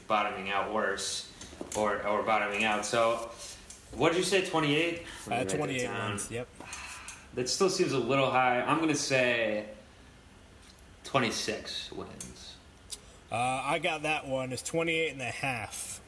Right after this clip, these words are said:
Speaker 2: So.
Speaker 1: Okay, so I'm going under, but I just can't trust Lynn to stay healthy, honestly. And even,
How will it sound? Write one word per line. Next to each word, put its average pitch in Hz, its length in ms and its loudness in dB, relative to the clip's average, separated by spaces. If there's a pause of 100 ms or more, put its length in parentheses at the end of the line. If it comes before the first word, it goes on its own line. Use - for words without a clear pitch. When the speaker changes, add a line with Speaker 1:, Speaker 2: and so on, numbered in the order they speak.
Speaker 2:
So. 101 480 -2 (580)
Speaker 1:
Okay, 113 340 0
so 107 160 -6
I'm 107 120 -4
going 104 240 -4
under, 104 420 -4
but 107 360 0 (300)
I 165 140 8
just 175 220 0
can't 151 260 4 (100)
trust - 360 2
Lynn 117 160 4
to 107 60 -2
stay 101 260 -2
healthy, 101 360 -2
honestly. 101 520 -4
And 101 500 -2 (880)
even, 143 420 4